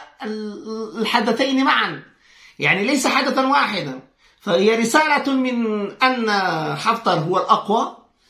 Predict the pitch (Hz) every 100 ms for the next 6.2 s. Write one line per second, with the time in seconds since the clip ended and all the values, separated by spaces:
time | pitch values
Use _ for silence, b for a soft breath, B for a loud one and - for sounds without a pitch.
0 | b b - 269 285 277 254 208 160 -
1 | _ _ _ 196 190 208 202 202 196 196
2 | 185 180 180 180 - - 180 247 277 214
3 | 190 - 208 180 170 175 202 208 190 180
4 | 156 127 120 - _ - 262 - 269 -
5 | - - 165 175 196 190 185 175 196 226
6 | 247